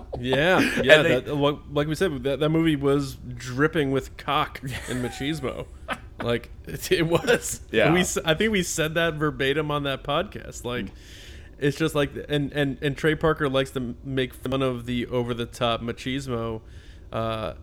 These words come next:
Speaker 1: vibe. Like you say, like, the eighties sort of, like, a man on a mission
Speaker 2: Mm.
Speaker 1: type of thing, and, and, you know, that sort of thing. Um,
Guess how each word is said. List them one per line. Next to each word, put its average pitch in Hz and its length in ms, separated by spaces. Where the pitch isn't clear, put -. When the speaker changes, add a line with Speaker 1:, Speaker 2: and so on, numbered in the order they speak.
Speaker 1:
vibe. 123 560
Like 123 220
you 120 80
say, 123 200
like, 113 180
the 110 120
eighties 117 540
sort 117 280
of, 110 140
like, 107 280
a 110 80
man 117 440
on 113 120
a 120 40
mission 117 640
Speaker 2:
Mm. 104 40
Speaker 1:
type 110 240
of 110 100
thing, 113 520
and, 110 140
and, 110 200
you 110 200
know, 110 100
that 113 220
sort 117 180
of 104 80
thing. 110 300
Um, 113 560